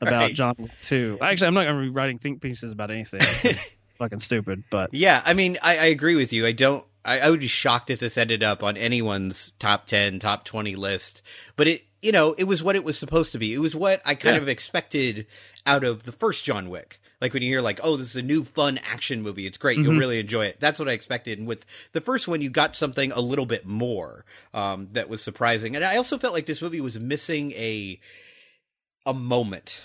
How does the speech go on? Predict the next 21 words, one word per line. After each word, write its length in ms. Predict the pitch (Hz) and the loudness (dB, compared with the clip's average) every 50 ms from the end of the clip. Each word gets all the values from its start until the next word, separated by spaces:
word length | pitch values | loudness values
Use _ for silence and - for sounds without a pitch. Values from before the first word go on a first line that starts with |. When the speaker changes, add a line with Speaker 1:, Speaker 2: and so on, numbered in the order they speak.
| _ | _
Speaker 2:
Like, 200 | - 110 104 - | -6 -6 -6 -6
it 80 | 120 104 | -6 -8
was 160 | 120 120 107 113 | -8 -8 -6 -4
missing 420 | 117 135 139 - 151 143 135 131 | -4 -4 -4 -2 -4 -4 -4 -2
a 100 | 117 110 | -4 -6
real 580 | 104 107 117 117 117 113 113 110 107 104 104 101 | -6 -4 -2 0 0 0 0 0 0 -2 -4 -8
passionate 520 | - - 120 123 120 120 - 123 110 95 | -8 0 2 2 2 2 -2 -6 -8 -8
moment. 260 | 104 107 104 98 92 101 | -8 -8 -8 -8 -8 -8
Like, 100 | 107 107 | -4 -2
there's 180 | 156 151 147 - | -2 -2 0 0
the 60 | 156 | 2
moment 260 | 147 143 139 143 120 | 2 2 2 2 -2
in 80 | 123 120 | -2 -4
the 80 | 113 | -4
first 300 | - - 131 127 123 - 120 | -2 -2 -4 -4 -4 -4 -4
one, 200 | 113 110 107 104 | -4 -2 -2 -2
the 180 | 101 107 107 101 | -4 -4 0 0
"I'm 160 | 117 120 120 | 0 0 0
thinking 360 | - - 123 123 - 127 110 | -2 -4 -4 0 0 0 0
I'm 160 | 113 101 101 87 | 0 -2 -2 0
back" 440 | 107 101 98 95 85 - - - | 2 4 4 4 2 -2 -10 -20